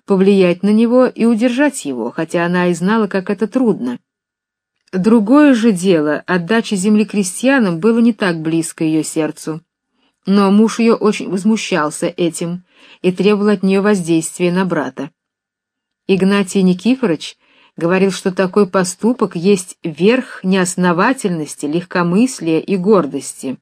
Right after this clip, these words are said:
что объяснить такой поступок, если есть какая-нибудь возможность объяснить его, можно только желанием выделиться, похвастаться,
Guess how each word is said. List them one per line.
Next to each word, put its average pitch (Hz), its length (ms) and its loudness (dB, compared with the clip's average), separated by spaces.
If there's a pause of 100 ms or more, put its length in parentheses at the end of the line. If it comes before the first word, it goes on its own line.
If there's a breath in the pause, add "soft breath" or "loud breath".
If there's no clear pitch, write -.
(640)
что - 280 0
объяснить 196 720 0
такой 185 320 0
поступок, 185 800 -4 (400 soft breath)
если 180 320 2
есть 185 260 2
какая-нибудь 180 580 -2
возможность 180 800 0
объяснить 175 680 -4
его, 117 300 -6 (540 soft breath)
можно 196 380 2
только 254 440 2
желанием 220 720 0
выделиться, 175 760 0
похвастаться, 185 1040 -4